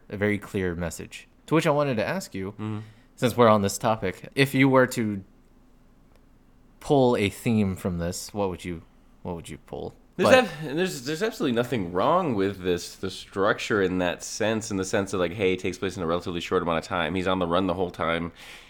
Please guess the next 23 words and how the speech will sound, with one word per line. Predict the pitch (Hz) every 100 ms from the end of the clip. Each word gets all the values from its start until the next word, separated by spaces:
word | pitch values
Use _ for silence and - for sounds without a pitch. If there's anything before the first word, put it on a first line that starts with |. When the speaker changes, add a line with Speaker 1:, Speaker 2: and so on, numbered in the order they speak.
| -
Speaker 2:
He | 127
takes | 147 123
advantage | 110 107
of | 101
a | 92
bunch | 92
of | -
people | 98 90
on | 90
the | 87
way, | 98 95 90 90 - - - - _ -
but | 127 123
he | 147
definitely | 170 170 165
doesn't | 127 113 87
learn | 113 135
anything, | 95 90 95 92 92 90 101 - _
and | 104 101 101 98 95 90 - - _ _ _ _ _ - -
noth-, | 117 120 131
he | 131
doesn't | 147 151 117
achieve | - - 120 156 120
anything. | 85 85 87 85 90 92